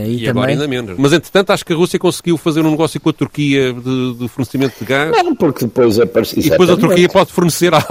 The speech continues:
Speaker 2: <laughs> à Europa. E depois também é
Speaker 3: Porque
Speaker 2: tudo
Speaker 3: nós
Speaker 2: muito,
Speaker 3: estamos
Speaker 2: muito,
Speaker 3: numa
Speaker 2: muito
Speaker 3: época
Speaker 2: estranho.
Speaker 3: também, quer dizer, apesar de todos estes discursos da globalização e não sei o quê, nós,
Speaker 2: Há uma caça ao
Speaker 3: curiosamente,
Speaker 2: recurso, o natural,
Speaker 3: quer,
Speaker 2: não é?
Speaker 3: quer à
Speaker 1: Claro.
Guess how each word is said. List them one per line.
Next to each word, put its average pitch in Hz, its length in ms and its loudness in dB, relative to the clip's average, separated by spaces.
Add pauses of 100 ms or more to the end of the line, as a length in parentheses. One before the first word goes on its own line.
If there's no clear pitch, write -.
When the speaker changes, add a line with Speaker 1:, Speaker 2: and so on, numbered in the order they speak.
Speaker 2:
<laughs> - 180 -4
à 151 120 2
Europa. 139 360 2
E 113 40 -2
depois 131 180 -2
também 135 240 0
é - 40 2
Speaker 3:
Porque 127 120 0
Speaker 2:
tudo 120 120 -2
Speaker 3:
nós 135 100 4
Speaker 2:
muito, - 20 -6 (100)
Speaker 3:
estamos 104 280 0
Speaker 2:
muito, 123 100 0
Speaker 3:
numa 123 160 2
Speaker 2:
muito 101 160 4
Speaker 3:
época 87 240 0
Speaker 2:
estranho. 80 380 -2
Speaker 3:
também, 87 600 -2
quer - 200 -10
dizer, - 240 -10
apesar 98 340 0
de - 120 -6
todos - 280 -2
estes - 380 -4
discursos - 680 -4
da 67 120 -4
globalização 73 1120 -4
e 52 40 -12
não 78 160 -16
sei - 200 -12
o - 20 -18
quê, - 380 -16
nós, 90 360 -8
Speaker 2:
Há - 120 -6
uma 110 100 0
caça 110 240 2
ao 95 60 2
Speaker 3:
curiosamente, 85 120 -4
Speaker 2:
recurso, 123 520 -4
o 120 80 -8
natural, 139 460 -2
Speaker 3:
quer, 123 140 2
Speaker 2:
não 92 60 -2
é? 104 100 -8
Speaker 3:
quer 123 360 2
à 117 80 4
Speaker 1:
Claro. 113 80 2